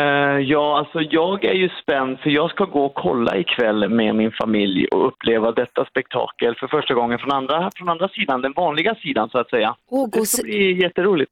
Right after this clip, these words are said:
Speaker 2: Du ska gå och se genrepet, så då kan du sitta ikväll och
Speaker 1: Exakt.
Speaker 2: titta på det sen, se om det blir exakt samma på T V:n.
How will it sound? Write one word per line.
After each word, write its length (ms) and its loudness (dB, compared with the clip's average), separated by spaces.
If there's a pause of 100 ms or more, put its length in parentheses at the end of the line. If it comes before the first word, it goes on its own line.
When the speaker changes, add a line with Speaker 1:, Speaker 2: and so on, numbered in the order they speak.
Speaker 2:
Du 100 0
ska 100 -2
gå 80 -4
och 80 0
se 120 0
genrepet, 680 -2
så 60 -2
då 80 -2
kan 140 -2
du 60 0
sitta 300 0
ikväll 200 -2
och 60 0
Speaker 1:
Exakt. 100 -4
Speaker 2:
titta 220 -4
på 140 -2
det 60 0
sen, 180 -4
se 120 -2
om 80 -4
det 80 -2
blir 100 -2
exakt 320 -4
samma 220 -2
på 100 -4
T 180 -2
V:n. 200 -6